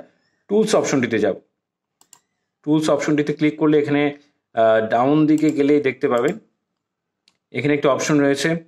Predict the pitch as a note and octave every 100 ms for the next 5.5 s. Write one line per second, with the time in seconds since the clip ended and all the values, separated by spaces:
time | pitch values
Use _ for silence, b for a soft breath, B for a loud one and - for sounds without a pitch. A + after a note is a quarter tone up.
0 | _ _ _ _ _ _ _ B2+ A#2+ C#3+
1 | C#3 C#3+ C#3+ A#2 - A#2+ A2 G#2 G#2+ -
2 | _ _ _ B2 B2 A#2 A#2 B2 B2 B2+
3 | A#2 A#2+ A#2 A2+ - A#2+ A#2+ A#2+ A#2 G#2+
4 | G#2+ A2 A2 A2 A2 _ _ _ _ -
5 | A2+ - - A#2+ A#2